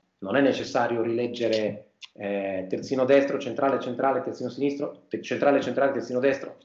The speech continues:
non è necessario. Lasciamo andare, magari in quel momento c'è un coro che è affascinante, che ti porta ulteriormente dentro la partita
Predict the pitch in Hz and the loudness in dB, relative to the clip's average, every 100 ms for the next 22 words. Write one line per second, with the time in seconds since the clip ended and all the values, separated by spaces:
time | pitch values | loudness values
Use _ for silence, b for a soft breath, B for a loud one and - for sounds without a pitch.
0 | _ 113 120 104 104 - 87 - b b | _ -6 -4 -4 -6 -10 -12 -14 b b
1 | b b b 110 117 120 131 165 156 131 | b b b 0 0 2 2 2 4 4
2 | 151 180 - - 117 147 143 123 135 139 | 4 2 0 -10 0 2 2 -2 -2 -2
3 | 156 - 127 143 123 117 143 127 - 127 | -2 -4 -6 -4 -6 0 2 2 -2 -6
4 | 117 139 131 - 143 - 147 131 131 156 | -6 -6 -8 -8 -10 -4 -2 -2 -4 -8
5 | - - 123 147 143 117 123 120 143 139 | -8 -10 0 0 0 -4 -6 -4 -2 -2
6 | 127 113 139 113 117 156 151 120 131 131 | -2 -2 -2 -2 -4 -4 -6 -6 -4 -4
7 | - | -6